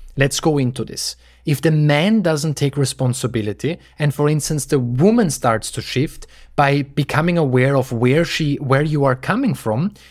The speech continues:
and letting him in rather than pushing him away and setting him up for failure, you then will definitely create more harmony.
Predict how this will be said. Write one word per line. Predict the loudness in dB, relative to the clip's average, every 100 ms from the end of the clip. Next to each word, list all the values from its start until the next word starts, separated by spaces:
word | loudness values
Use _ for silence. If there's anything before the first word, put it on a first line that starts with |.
| -4
and | 0 4
letting | 4 2 0
him | 0 -2
in | 0 2 4
rather | 2 2
than | 0 -2
pushing | -2 -4 -2 0 0
him | 0
away | 0 2
and | 0 0
setting | -2 0
him | 0
up | 0 -2
for | -6
failure, | -4 -2 0 0 0 -2 -6 _ -20 -20 -20 -20 _ _
you | 2 6 6
then | 6 4 4 2 4
will | 4
definitely | 6 4 2 2 2 0
create | -2 -2 0
more | 0 0 0
harmony. | -4 -2 0 0 -4 -8